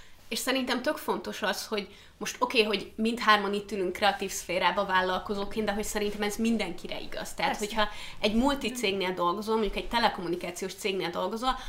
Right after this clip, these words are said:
Speaker 1: azon belül is, hogyha akarsz valamit váltani, akkor meg kell keresni arra a lehetőséget, hogy te mondjuk többet akarsz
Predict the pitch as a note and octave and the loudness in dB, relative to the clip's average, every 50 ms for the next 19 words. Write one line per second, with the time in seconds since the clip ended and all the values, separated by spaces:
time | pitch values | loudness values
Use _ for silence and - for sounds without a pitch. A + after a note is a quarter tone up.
0 | - - - - D#4+ C4 B3+ A3 G#3 G#3 G#3 G#3+ G#3 G3+ G3+ G3 F#3+ F3+ - - | -10 -6 0 2 2 4 4 2 2 4 6 6 6 6 6 2 -4 -6 -6 -8
1 | F3 E3 A#3 - - - - - A3 G#3 - A3 A3 B3+ - A3 G#3 G#3 - G#3+ | -6 -4 -4 -4 -4 -6 -6 -6 -6 -4 2 2 2 2 4 2 2 2 2 -2
2 | G3 F#3 G3 F#3 F#3 - F3 D#3+ D3+ F#3 - B3+ C4+ D4 C#4 - A#3 - C#4 C4+ | -2 -2 -2 -4 -4 0 2 4 4 2 0 -2 -2 -2 0 -2 -2 0 2 2
3 | D4+ D4+ D4+ - G#3+ G#3+ - A#3+ G3+ E3 - - - G#3 G3 G3+ G3+ G#3 G#3 G3+ | 2 2 2 0 0 0 0 2 2 2 2 0 -4 -4 -2 0 2 4 4 6
4 | G3+ E3+ F3 F#3+ F#3 - F3+ F#3 - - G#3+ G#3 G#3 G#3 - G#3+ G#3 - A3 G#3+ | 4 4 2 0 -4 -4 -4 -4 -4 -2 -2 -2 -2 -2 -2 -4 -4 -2 -2 0
5 | G#3+ G#3+ A3 A3+ A3 - A#3+ G#3 F3+ G3 G3 G#3+ G3+ - G3 F#3+ G3 - - | 0 0 0 -2 -4 -4 -4 -2 -2 -4 -4 -4 -4 -2 -2 -2 -2 -4 -10